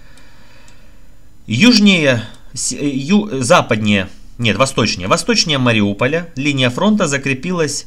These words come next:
между Широкино и Безыменной. Сейчас она проходит возле некого населенного пункта Саханка. Довольно на большое протяжение времени уже закреплена здесь,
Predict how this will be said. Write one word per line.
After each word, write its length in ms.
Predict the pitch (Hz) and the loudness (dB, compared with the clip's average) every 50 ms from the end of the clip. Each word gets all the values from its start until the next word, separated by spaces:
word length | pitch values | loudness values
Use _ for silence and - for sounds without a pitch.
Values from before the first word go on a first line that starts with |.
| - - | -10 -8
между 360 | 117 131 143 110 92 104 95 | -4 -2 -2 0 0 -2 -2
Широкино 460 | - - 151 208 226 147 - 180 170 | -2 0 0 0 0 0 -2 -4 -4
и 380 | 156 - - - 151 170 160 - | -6 -6 -8 -8 -8 -8 -8 -8
Безыменной. 680 | 117 117 123 120 107 98 92 90 87 87 87 87 87 | -8 -4 -4 -2 -2 -2 -4 -4 -6 -6 -8 -8 -8
Сейчас 340 | - - 156 - 208 - - | -8 -6 0 0 0 0 0
она 120 | 165 160 151 | -2 -4 -2
проходит 320 | 170 170 - 180 151 135 | -4 -4 -2 -4 -4 -2
возле 220 | 135 135 123 127 | -4 -4 -2 -2
некого 280 | 127 127 117 107 110 104 | -2 -2 -2 -2 -4 -4
населенного 380 | 104 104 - 123 123 135 147 147 | -4 -4 -4 -4 -4 -4 -6 -6
пункта 340 | - 233 220 202 - 160 | -4 -6 -4 -2 -2 -4
Саханка. 500 | - - 139 - - 104 98 92 - - | -4 -4 -6 -6 -4 -4 -4 -4 -6 -8
Довольно 580 | 101 110 143 160 160 147 139 131 123 113 107 - 107 - - - - - | -4 -2 -2 0 0 -2 -2 -2 -2 -2 -2 -6 -10 -16 -18 -20 -14 -6
на 160 | 117 123 127 | -4 -2 -2
большое 800 | 123 123 - - 107 104 - - 104 120 135 131 - 131 110 101 | -2 -4 -8 -10 -10 -10 -10 -8 0 0 0 2 2 0 -2 -2
протяжение 580 | 104 104 104 104 110 101 104 101 95 95 95 | -2 -4 -4 -4 -4 -4 -2 -4 -2 -4 -4
времени 500 | 101 135 165 185 180 170 165 160 151 - - - | -4 -4 -4 -2 -2 -4 -4 -4 -6 -8 -12 -12
уже 280 | - 104 95 131 147 131 | -10 -4 -2 -2 -2 -2
закреплена 540 | 113 104 - 101 101 101 107 120 127 120 | -2 -4 -6 -8 -8 -4 -4 -2 -4 -4
здесь, 440 | 107 90 95 104 107 110 - - - | -6 -6 -4 -4 -4 -4 -6 -8 -12